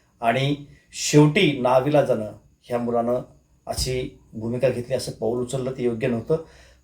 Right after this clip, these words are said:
परंतु त्यामागली भावना लक्षामध्ये घेतली पाहिजे. ज्या ज्या वेळेला मशीन बगड-, बिघडतात, मशीन बिघडल्याच्या नंतर हे मतदान कुणाला चाललंय हे तपासल्याच्या नंतर दरवेळेला हे लक्षामध्ये येते, कुणाला बटन दाबलं की ती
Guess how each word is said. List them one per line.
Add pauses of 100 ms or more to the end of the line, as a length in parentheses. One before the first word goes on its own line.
परंतु
त्यामागली
भावना (520)
लक्षामध्ये
घेतली
पाहिजे. (420)
ज्या
ज्या
वेळेला
मशीन
बगड-,
बिघडतात, (680)
मशीन
बिघडल्याच्या
नंतर (1200)
हे
मतदान
कुणाला
चाललंय
हे
तपासल्याच्या
नंतर
दरवेळेला (120)
हे
लक्षामध्ये
येते,
कुणाला
बटन
दाबलं
की
ती